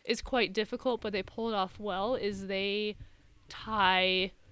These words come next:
almost all the Spider-Mans you know from Tobey Maguire to Miles Morales together in some way. Like I told you last night when I was playing, I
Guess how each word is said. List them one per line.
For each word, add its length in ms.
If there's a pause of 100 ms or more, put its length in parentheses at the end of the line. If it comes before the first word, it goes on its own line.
(640)
almost 400
all 160
the 80
Spider-Mans 760
you 200
know 480
from 240
Tobey 320
Maguire 640 (640)
to 180
Miles 400 (240)
Morales 880
together 760 (300)
in 200
some 200
way. 360 (100)
Like 180
I 120
told 340
you 480 (160)
last 240
night 160
when 100
I 100
was 120
playing, 560
I 520